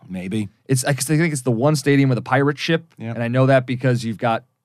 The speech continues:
Speaker 2: obviously, the sentiment with
Speaker 1: Mike
Speaker 2: Mike
Speaker 1: Leach.
Speaker 2: Leach passing away. Illinois is a one and a half point favorite. The total's forty-five and a half. Do we emotionally back Mississippi State?
Speaker 1: How?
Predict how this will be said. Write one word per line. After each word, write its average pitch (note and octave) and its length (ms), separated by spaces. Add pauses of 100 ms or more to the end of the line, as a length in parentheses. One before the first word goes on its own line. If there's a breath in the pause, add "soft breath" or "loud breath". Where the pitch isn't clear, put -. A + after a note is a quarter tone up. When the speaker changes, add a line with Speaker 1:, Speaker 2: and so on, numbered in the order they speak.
(220)
Speaker 2:
obviously, A2 320
the G2+ 80
sentiment A#2+ 560
with G#2 280
Speaker 1:
Mike G2 280
Speaker 2:
Mike A2+ 200
Speaker 1:
Leach. B2 220
Speaker 2:
Leach - 60
passing A#2+ 400
away. A2 300 (300 soft breath)
Illinois E3 300
is C#3+ 80
a C#3+ 60
one D3 160
and D3 80
a - 20
half C3+ 220
point B2+ 240
favorite. B2 320
The A#2 80
total's B2+ 320
forty-five A2+ 520
and G#2 100
a G2+ 40
half. G#2+ 180
Do - 100
we B2+ 120
emotionally D3+ 680
back B2 420
Mississippi A#2 560
State? E2 400
Speaker 1:
How? B2 420